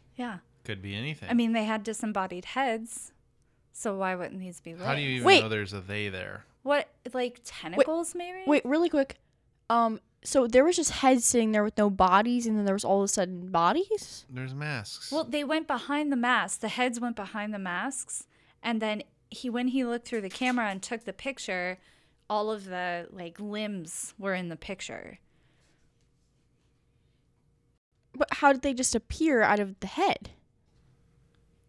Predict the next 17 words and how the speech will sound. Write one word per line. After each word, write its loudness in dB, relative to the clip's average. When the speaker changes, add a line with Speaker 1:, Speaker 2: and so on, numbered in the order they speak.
Speaker 1:
Good -4
question. -2
<laughs> -20
Speaker 3:
So 12
it 6
kinda 6
looks 6
like, 0
you're -2
right, 4
I 4
guess -2
they -4
kinda -6
could -8
be, -6
like, -4